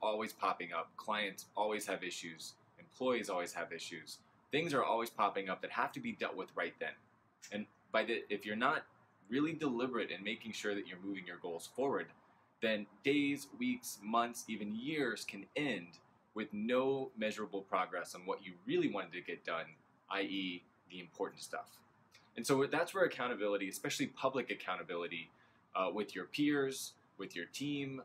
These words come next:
uh, with people outside of your company, with a coach, uh, it doesn't matter who it is. It can even be your significant other or a friend, can really be the difference between letting a week go by without getting anything done on your important goals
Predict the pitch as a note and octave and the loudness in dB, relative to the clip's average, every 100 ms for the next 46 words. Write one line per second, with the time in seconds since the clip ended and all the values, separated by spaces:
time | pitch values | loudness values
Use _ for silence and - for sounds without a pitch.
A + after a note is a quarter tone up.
0 | - F#2+ G#2 F2+ G2+ G2+ - C3 B2+ - | -4 -2 -2 -2 -2 -4 -2 0 0 2
1 | A#2+ A#2 A#2+ A2 G#2+ G2+ G2+ F#2+ G#2 F2+ | 0 4 2 2 -2 -2 -2 -2 -6 -6
2 | E2+ - - A#2+ A#2+ - - - _ _ | -8 -6 2 2 2 -4 -6 -14 _ _
3 | - F#2+ F#2+ G#2+ F3 E3+ C#3 B2 C3+ B2 | 0 2 2 2 2 4 2 2 0 2
4 | G2 D#2+ - A#2 A#2 A#2 G#2 G#2+ G#2 F#2+ | 0 -2 -4 -4 -2 -2 -2 -2 -2 -4
5 | F#2 G2+ A2 A2 G#2 F#2+ G2 G2 F#2 E2+ | -4 -4 -6 -4 -4 0 2 2 2 -2
6 | E2 - F#2+ E2 - - _ _ - A#2 | -6 -2 -2 -2 -10 -20 _ _ -2 0
7 | A2 C3 D#3+ E3+ C3 C3 A#2 - B2 B2 | 2 0 2 0 0 -2 -2 0 -2 0
8 | F#2 E2+ - G2+ - G2+ F#2 F#2 _ - | -2 -4 -6 -8 -6 -6 -6 -10 _ -2
9 | A2+ B2 A2 F#2+ A#2+ B2 C3 A2+ G2 F#2+ | 0 2 0 0 -2 -2 0 2 2 2
10 | A#2 G#2 F#2+ F#2 G2+ F#2 - G2+ A#2 C3 | 2 0 0 0 -6 -8 -6 -4 -2 -4
11 | B2+ G2 F#2 G#2+ C3 - F#2 F#2+ F#2 - | -4 -2 -2 -2 -6 -6 -4 -4 -6 -6
12 | F#2 - G#2+ G#2 G2+ G2 A#2+ D3+ - | -12 -4 -4 -4 -4 0 0 -2 -8